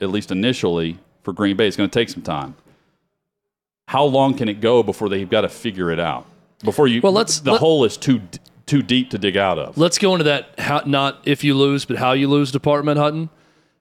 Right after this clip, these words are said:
Speaker 2: If the Titans look bad up in Buffalo, and Buffalo makes them look like, quite frankly, they made the defending champs, the Rams, look in week one in this game,
Speaker 1: Yeah.
Speaker 2: it's very easy to put the Titans out of the playoffs and say, "This is one of the teams that's moving out,"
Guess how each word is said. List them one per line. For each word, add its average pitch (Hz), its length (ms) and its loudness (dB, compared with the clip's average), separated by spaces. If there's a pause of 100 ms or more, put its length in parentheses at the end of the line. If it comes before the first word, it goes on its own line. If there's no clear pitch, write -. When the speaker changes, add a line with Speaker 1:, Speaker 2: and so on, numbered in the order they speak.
Speaker 2:
If 151 180 2
the 151 100 0
Titans 185 540 -2
look 151 320 2
bad 135 520 -2 (200)
up 151 180 0
in 156 120 0
Buffalo, 165 580 2
and 127 200 -2
Buffalo 147 500 2
makes 139 320 -2
them 135 180 0
look 151 180 0
like, 165 200 2
quite 165 220 0
frankly, 180 340 0
they 160 140 4
made 165 260 2
the 180 60 -2
defending 185 580 0 (100)
champs, 226 420 0
the 135 140 0
Rams, 185 440 0
look 107 260 -2 (520)
in 139 180 2
week 160 200 2
one 175 480 2
in 170 140 2
this 190 180 0
game, 208 380 0
Speaker 1:
Yeah. 120 160 -2 (880)
Speaker 2:
it's 202 160 2
very 156 320 2
easy 131 300 0
to 107 80 -4
put - 180 -4
the - 80 -6
Titans 120 460 -4
out 120 200 0
of 110 60 -6
the 107 60 -4
playoffs 117 580 -2
and 107 120 -4
say, 117 240 0
"This 131 280 -2
is 127 100 -6
one 123 140 0
of 120 40 -4
the 117 80 -2
teams 123 240 -2
that's 104 100 -6
moving 110 240 -2
out," 90 180 -6